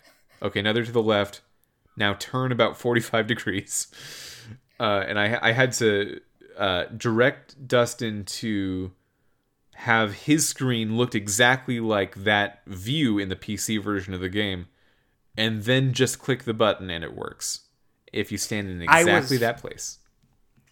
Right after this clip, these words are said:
Speaker 2: I was flabbergasted. I thought, "There's no way this is gonna, gonna work. This is too specific." And then, nope, it, it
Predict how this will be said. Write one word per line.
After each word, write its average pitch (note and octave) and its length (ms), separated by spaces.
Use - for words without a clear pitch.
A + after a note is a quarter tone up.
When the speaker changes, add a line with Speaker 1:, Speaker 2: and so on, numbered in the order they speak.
Speaker 2:
I D3+ 160
was D#3+ 200
flabbergasted. B2+ 1200
I B2+ 120
thought, C3+ 300
"There's G#3+ 200
no D#3+ 160
way B2+ 260
this A#2 220
is A2 160
gonna, A2+ 380
gonna C3+ 180
work. A#2 280
This B2 160
is B2 80
too C#3+ 200
specific." B2 560
And C3 200
then, C3 220
nope, D#3 260
it, A2+ 220
it A#2+ 220